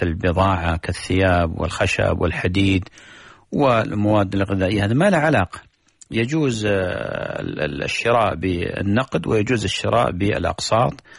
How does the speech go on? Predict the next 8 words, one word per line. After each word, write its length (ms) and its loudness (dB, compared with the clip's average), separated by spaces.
وبالدين، 720 0
هذا 220 -2
ما 100 2
له 140 2
علاقة. 420 -2
العلاقة 880 0
فقط 500 -4
في 360 0